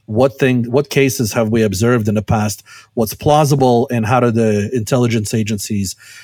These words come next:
behave? Um, but we've never had a case where we believe the manufacturing supply chain is,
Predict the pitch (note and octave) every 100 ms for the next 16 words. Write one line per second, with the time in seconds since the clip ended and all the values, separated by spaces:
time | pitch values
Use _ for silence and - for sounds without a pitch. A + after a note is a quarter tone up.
0 | _ A#2 A2 A2 E3+ C#3 A2+ G#2 - _
1 | _ _ - B2 A2+ G#2+ G#2 G#2+ _ A#2+
2 | A#2 A2 C#3 D3+ D3+ D#3 C#3+ C3 B2 -
3 | B2+ A2 - A#2 A2 B2 B2+ A#2 B2 B2
4 | G#2+ A#2 A2+ G#2+ - A#2+ A2+ B2+ G#2+ G#2+
5 | - A2+ A2 - G#2+ G2+ - B2 A2 G#2